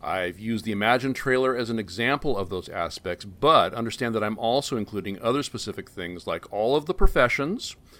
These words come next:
like the hundred star systems,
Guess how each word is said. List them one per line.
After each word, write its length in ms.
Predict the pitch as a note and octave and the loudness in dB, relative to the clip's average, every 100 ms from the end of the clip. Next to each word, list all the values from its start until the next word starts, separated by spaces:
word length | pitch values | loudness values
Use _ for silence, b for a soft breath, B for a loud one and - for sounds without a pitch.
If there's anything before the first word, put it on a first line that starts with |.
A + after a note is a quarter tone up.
| B B B - | B B B -8
like 280 | F#2+ F#2 | -6 -6
the 120 | - D#2 | -6 -6
hundred 400 | - A#2 A#2+ A#2 | -2 -2 -2 -2
star 320 | - G#2+ A2 | 2 4 4
systems, 800 | - A#2 - B2+ B2 C3 C#3 | 0 -4 -4 -2 -2 -2 -6